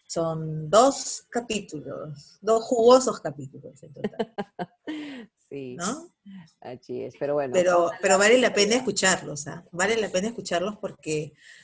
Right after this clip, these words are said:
Speaker 1: porque yo sé que nos escuchan bastantes mamás, ¿no?
Speaker 2: Ujú,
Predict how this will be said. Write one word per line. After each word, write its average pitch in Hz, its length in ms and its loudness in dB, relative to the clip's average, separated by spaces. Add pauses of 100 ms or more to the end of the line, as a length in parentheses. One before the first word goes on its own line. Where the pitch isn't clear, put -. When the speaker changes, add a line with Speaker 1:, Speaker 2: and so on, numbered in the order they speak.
(540)
Speaker 1:
porque 170 720 0
yo 220 100 4
sé 240 160 4
que 247 140 4
nos 214 140 -2
escuchan 202 340 -4
bastantes 180 480 -8
mamás, 170 500 -10 (600)
¿no? 160 220 -10
Speaker 2:
Ujú, 254 160 -14